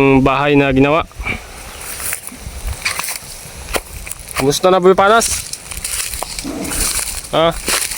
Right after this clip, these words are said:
Yan, no? Ganda ng bahay ni Boy Panas, ah.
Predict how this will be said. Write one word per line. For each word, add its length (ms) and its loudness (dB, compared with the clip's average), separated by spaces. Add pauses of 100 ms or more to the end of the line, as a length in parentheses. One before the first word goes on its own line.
(1900)
Yan, 160 6
no? 160 6 (2000)
Ganda 240 2
ng 160 4
bahay 240 4
ni 0 -
Boy 160 2
Panas, 320 2
ah. 80 0